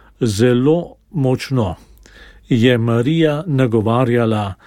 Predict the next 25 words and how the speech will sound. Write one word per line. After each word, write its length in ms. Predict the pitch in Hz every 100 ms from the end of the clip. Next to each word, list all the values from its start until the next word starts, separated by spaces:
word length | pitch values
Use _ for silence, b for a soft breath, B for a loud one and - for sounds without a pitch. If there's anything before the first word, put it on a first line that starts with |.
| b b -
naše 420 | 113 110 - 104
vernike 840 | 110 139 131 131 117 - 117 110
in 180 | 110 107 -
prebujala 520 | 131 131 175 160 135
v 80 | 127
njih 200 | 135 -
ljubezen 460 | 120 123 131 127 120
do 100 | 113
Boga. 400 | 113 113 117 92 _ _ _ _ b b b b b b b b b b _ -
Tretja 320 | 147 175 151
stvar, 400 | - 127 127 170 185 147 - _ _ _ _ - -
ki 120 | 147
bo 120 | 127
meni 380 | 120 131 147 143
ostala 640 | 120 - 131 131 127 117 131
v 220 | 120 135
spominu 720 | - - 120 123 160 160 131
v 120 | 120
tem 220 | 147 143
letu, 320 | 139 151 147
je 340 | 127 123 110 98 B B B B B B B B _
razglasitev 920 | 123 127 107 120 110 180 190 180 151 123
Janeza 540 | 117 127 143 135 120
Pavla 420 | - 139 139 113
drugega 640 | 104 151 185 170 147 139